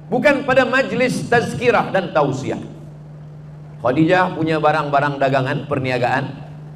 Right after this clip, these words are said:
Lalu kemudian ada orang lain yang mengambil barang itu, dia tolong untuk menjualkan. Dalam Islam itu disebut dengan mudharabah. Mudharabah, ada orang yang punya wang, ada yang punya barang, lalu ada orang yang menjualkan, nanti hasilnya dia bagi.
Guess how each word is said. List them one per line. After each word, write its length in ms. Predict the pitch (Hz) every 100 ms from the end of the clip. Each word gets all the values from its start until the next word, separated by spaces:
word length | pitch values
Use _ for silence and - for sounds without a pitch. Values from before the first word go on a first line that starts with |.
| - -
Lalu 320 | - 131 156 -
kemudian 560 | 147 147 143 156 160 143
ada 200 | 143 160
orang 240 | 151 143
lain 360 | 147 143 175 185
yang 200 | 160 147
mengambil 360 | 143 175 185 175
barang 260 | 147 147 151 156
itu, 240 | 196 196
dia 160 | 190 202 - - - 233
tolong 400 | 254 247 247 220
untuk 200 | - 175
menjualkan. 720 | 175 160 147 135 113 107 - - - -
Dalam 200 | - 131 147
Islam 360 | 160 170 180 165
itu 120 | 165
disebut 360 | 160 156 156 165
dengan 240 | 151 165
mudharabah. 920 | 151 156 147 156 143 131 123 - - - - - -
Mudharabah, 680 | 123 160 180 175 180 208 202 - - - -
ada 240 | 170 165
orang 280 | 170 170 160
yang 160 | 160 160
punya 480 | 180 190 180 160 156
wang, 600 | 143 190 233 196 - - 151
ada 160 | 165
yang 160 | 165 160
punya 240 | 165 170
barang, 560 | 160 160 208 226 - - - 131
lalu 240 | 147 156
ada 240 | 151 156
orang 320 | 151 147 147 147
yang 160 | 147
menjualkan, 960 | 147 135 143 135 135 170 240 - - -
nanti 320 | 135 135 156
hasilnya 560 | 139 139 139 139 139 143
dia 160 | 127
bagi. 400 | 117 110 98 90